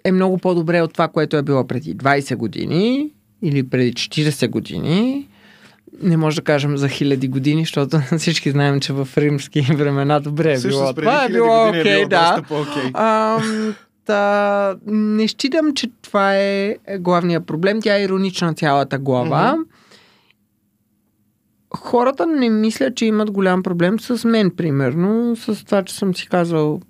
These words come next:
Speaker 1: ориентацията. Понякога се случва да имам коментари, които са: „Ще престанеш ли само за това да говориш?“ Пък аз качвам буквално тренд, който е от TikTok,
Speaker 2: Да.
Speaker 1: който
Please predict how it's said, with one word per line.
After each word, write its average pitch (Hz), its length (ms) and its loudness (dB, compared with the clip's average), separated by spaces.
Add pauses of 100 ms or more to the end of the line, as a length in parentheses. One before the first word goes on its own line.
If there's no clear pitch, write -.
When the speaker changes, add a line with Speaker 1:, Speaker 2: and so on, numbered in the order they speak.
(140)
Speaker 1:
ориентацията. 151 1120 0 (220)
Понякога 208 720 0
се 170 140 -8
случва 165 460 -2 (440)
да 165 480 0
имам 160 420 2
коментари, 160 600 0
които 151 300 -4
са: 156 120 2 (380)
„Ще 202 120 -2
престанеш 202 580 -2
ли 226 60 0
само 208 320 -2
за 196 160 -6
това 185 160 -4
да 190 120 -4
говориш?“ 180 560 -2
Пък - 200 -4
аз 196 140 0
качвам 196 440 -2
буквално 175 460 0
тренд, 170 380 0
който 160 320 -2
е 151 40 2
от 143 180 0 (100)
TikTok, 147 580 -2
Speaker 2:
Да. 110 220 -2 (260)
Speaker 1:
който 175 380 0